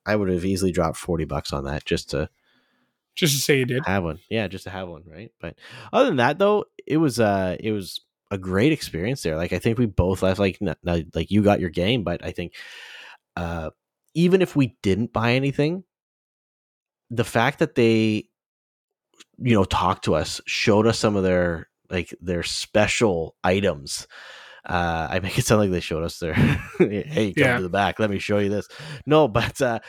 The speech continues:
Speaker 1: they had a, like, uh, a graded copy of Clay Fighter for N sixty-four. Um,
Speaker 2: Which was
Speaker 1: for,
Speaker 2: pretty
Speaker 1: like
Speaker 2: spectacular. But he also had a copy of Little Samson and Stadium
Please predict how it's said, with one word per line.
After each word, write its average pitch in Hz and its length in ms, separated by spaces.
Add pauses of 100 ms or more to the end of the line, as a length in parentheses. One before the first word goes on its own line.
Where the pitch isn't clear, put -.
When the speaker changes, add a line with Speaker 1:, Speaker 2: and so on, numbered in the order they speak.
(180)
Speaker 1:
they 139 100
had 127 260
a, 107 280
like, 95 240
uh, 92 320
a 95 120
graded 98 440
copy 92 340
of 87 120
Clay 90 240
Fighter 82 340
for 80 400
N 85 140
sixty-four. 76 720 (920)
Um, 82 440 (240)
Speaker 2:
Which 220 260
was 226 140
Speaker 1:
for, - 100
Speaker 2:
pretty 302 160
Speaker 1:
like 190 60
Speaker 2:
spectacular. 143 800 (360)
But 240 120
he 262 240
also 170 300
had 175 180
a 165 40
copy 160 360
of 151 80
Little 151 160
Samson 143 720
and 147 540
Stadium 131 640